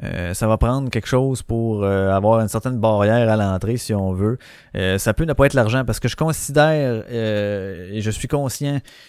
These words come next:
que ça peut être chiant, parce qu'il y a du monde qui sont aptes, euh, intellectuellement, disons ça ainsi, à,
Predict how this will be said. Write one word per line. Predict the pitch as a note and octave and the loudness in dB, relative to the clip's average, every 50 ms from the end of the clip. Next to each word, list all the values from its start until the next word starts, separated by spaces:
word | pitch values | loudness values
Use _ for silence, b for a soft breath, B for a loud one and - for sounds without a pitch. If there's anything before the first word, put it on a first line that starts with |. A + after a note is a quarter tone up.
| B B - | B B -4
que | B2+ B2+ | -2 -2
ça | - B2 A2 | 0 0 0
peut | - B2+ A#2+ | 2 2 0
être | A2 - | 0 -2
chiant, | - - D3 D3+ | -2 -2 -2 -2
parce | C3+ A2 | -2 -2
qu'il | - B2 | -2 -2
y | G#2+ | 0
a | |
du | A2+ | 2
monde | B2+ C3+ D3 C#3+ B2 | 2 2 2 0 -2
qui | - | -4
sont | - C3+ A#2 A#2 - - | -2 -2 -2 -2 0 2
aptes, | C3 B2+ B2 - - - A2+ G2+ G2 B B B B B B - | 0 0 0 0 -6 -4 -4 -4 -4 B B B B B B -12
euh, | - G2 F#2+ F#2 F2 F2 F2+ E2+ E2 E2 E2 E2 E2 E2+ - - - - | -10 -10 -8 -8 -8 -6 -6 -8 -8 -8 -10 -10 -10 -10 -12 -12 -10 -4
intellectuellement, | - A#2+ - B2 A#2+ B2 - - - B2+ A#2 A2 A2 A#2+ B2+ C#3 C3+ | -4 -2 0 0 0 0 -2 -2 0 2 2 2 2 2 2 0 0
disons | A#2+ A2 A2+ G#2 G2+ | 0 -2 -2 -2 -2
ça | - B2+ | -2 -2
ainsi, | A#2+ G#2+ G2 - - C3+ C#3 C#3+ B B B B B B | -2 -2 -4 -4 -4 -4 -4 -4 B B B B B B
à, | - G#2 G2+ G2+ G2+ | -4 -2 0 0 0